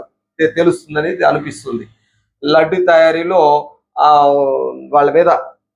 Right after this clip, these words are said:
చర్యలు తీసుకోవడానికి తగిన ఏర్పాట్లు చేయాలి, కానీ ఇట్లా మాట్లాడేయకూడదు అనే విషయాన్ని దీన్ని ప్రకటిస్తుంది. ఆ విషయంలో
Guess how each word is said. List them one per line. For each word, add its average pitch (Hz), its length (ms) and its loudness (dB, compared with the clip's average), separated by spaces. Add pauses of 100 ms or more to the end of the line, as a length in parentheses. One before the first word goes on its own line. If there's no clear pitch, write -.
(120)
చర్యలు 202 220 4
తీసుకోవడానికి 180 600 -2
తగిన 151 220 -2
ఏర్పాట్లు 165 480 0 (100)
చేయాలి, 147 260 2
కానీ 147 200 -2
ఇట్లా 131 260 -4
మాట్లాడేయకూడదు 135 960 -2 (360)
అనే 147 260 2
విషయాన్ని 147 760 -2 (300)
దీన్ని 139 300 2
ప్రకటిస్తుంది. 147 720 -2
ఆ 151 100 4
విషయంలో 165 800 0